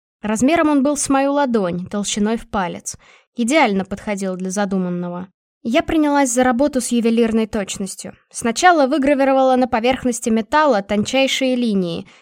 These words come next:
имитацию трещин и сколов, которые должны были состарить поверхность на несколько десятилетий.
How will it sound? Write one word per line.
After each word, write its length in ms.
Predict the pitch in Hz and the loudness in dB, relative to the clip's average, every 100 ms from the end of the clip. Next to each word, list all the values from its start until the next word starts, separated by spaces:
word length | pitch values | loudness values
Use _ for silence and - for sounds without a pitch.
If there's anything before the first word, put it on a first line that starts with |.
| _ | _
имитацию 640 | 202 208 208 202 - 208 | 0 0 2 -2 -2 -6
трещин 420 | 202 269 294 240 | 0 0 2 0
и 40 | 240 | -2
сколов, 440 | - 285 220 175 | 0 0 2 0
которые 440 | - 202 202 196 196 | -6 -6 -2 -2 -2
должны 360 | 196 202 214 | -2 0 -2
были 200 | 196 196 | -2 -4
состарить 560 | 196 214 202 208 190 190 | -4 -6 -4 -4 -4 -4
поверхность 580 | 208 247 302 - 190 - | -2 0 -2 -4 -6 -4
на 80 | 190 | -4
несколько 460 | 214 233 226 240 | -2 -4 -6 -4
десятилетий. 840 | 214 208 208 233 220 165 - 120 | -6 -8 -6 -4 -4 -6 -10 -16